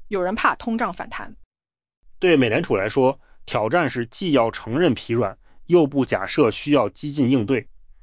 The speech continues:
Speaker 2: 但 Zanti 更担心，他说小企业岗位、裁员公告和人口统计压力的疲软最终会汇聚成裁员。他甚至说，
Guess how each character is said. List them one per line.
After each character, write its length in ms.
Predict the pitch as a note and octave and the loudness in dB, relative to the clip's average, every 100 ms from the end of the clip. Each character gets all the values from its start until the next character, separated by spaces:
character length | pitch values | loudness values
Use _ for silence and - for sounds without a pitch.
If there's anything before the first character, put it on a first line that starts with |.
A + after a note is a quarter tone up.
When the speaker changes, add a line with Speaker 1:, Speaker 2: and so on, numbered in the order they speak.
| - | -10
Speaker 2:
但 220 | - D#3+ B2+ | 0 0 2
Zanti 340 | E3+ E3 B2 | 0 0 -2
更 200 | - F3 | 0 0
担 160 | G#2 F#2+ | 0 -4
心， 280 | F#2 G2+ A2 - - - - | -8 -12 -12 -18 -20 -20 -4
他 100 | D3+ | 0
说 140 | E3+ | 2
小 280 | - A#2+ D#3+ | 0 2 0
企 200 | - B2+ | 0 0
业 100 | A#2 | 0
岗 240 | A#2 F#2+ | 0 -4
位、 300 | F#2+ B2+ A2+ - | 0 0 0 -8
裁 260 | - A#2+ | -6 0
员 200 | D3+ C3+ | 2 2
公 220 | C#3+ E3 F3 | 0 -2 2
告 240 | D#3+ G#2+ | 2 2
和 200 | - B2 | 0 -2
人 220 | B2+ B2 | 0 -2
口 220 | D#3+ C#3+ | 0 -2
统 200 | D#3 A2 | -2 -6
计 200 | G#2 A#2+ | -6 -4
压 220 | C3+ D#3 E3 | 0 0 0
力 120 | D3 | -2
的 100 | A2 | -4
疲 200 | - B2 | -6 -4
软 240 | B2+ G#2 | -4 -4
最 260 | - E3 B2+ | 0 4 4
终 220 | D#3+ E3+ | 4 2
会 160 | D3+ A#2 | 0 -2
汇 280 | - F3+ | 4 4
聚 160 | A#2 B2 | 4 -2
成 220 | - A2 | -6 -10
裁 280 | B2+ - G2+ | -12 -6 -2
员。 280 | C3+ G#2 C#3+ - - - - - - | 0 0 -6 -12 -20 -20 -20 -20 -8
他 100 | - | -2
甚 160 | E3+ F3 | 2 2
至 120 | B2+ | 2
说， 280 | A2 C3+ | 4 2